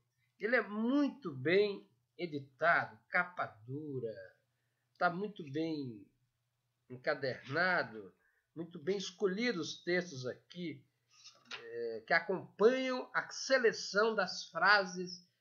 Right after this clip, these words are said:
maravilhosas que foram cunhadas pelo Roberto Campos. Roberto Campos era um frasista desses eméritos, um literato, mais que diplomata, mais que homem de Estado. Eu digo que Roberto Campos era um escritor,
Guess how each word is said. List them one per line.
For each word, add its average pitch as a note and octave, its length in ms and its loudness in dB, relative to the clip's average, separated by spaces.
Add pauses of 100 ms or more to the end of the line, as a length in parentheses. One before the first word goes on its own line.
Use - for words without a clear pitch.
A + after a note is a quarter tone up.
(140)
maravilhosas E3+ 920 0
que - 140 -20
foram D#3 240 -8
cunhadas C3 680 -6
pelo B2+ 220 -12
Roberto A2+ 460 -12
Campos. - 360 -20
Roberto E3+ 240 -4
Campos B3 140 -8
era A3+ 120 -2
um G#3 80 -6
frasista D#3 680 -8 (640)
desses D#3+ 480 -8
eméritos, D#3 920 2 (120)
um E4 460 -14
literato, D#3+ 800 0
mais E3 220 -4
que E3+ 80 -12
diplomata, C3 800 -8 (920)
mais F3+ 200 2
que F3 140 0
homem E3 180 2
de C#3 60 -10
Estado. C3 640 -4 (840)
Eu D#3 100 -8
digo E3 180 -4
que E3 80 -10
Roberto C#3+ 300 -2
Campos D#3 220 -4
era C#3 280 -2 (280)
um F#3+ 100 0
escritor, - 480 -8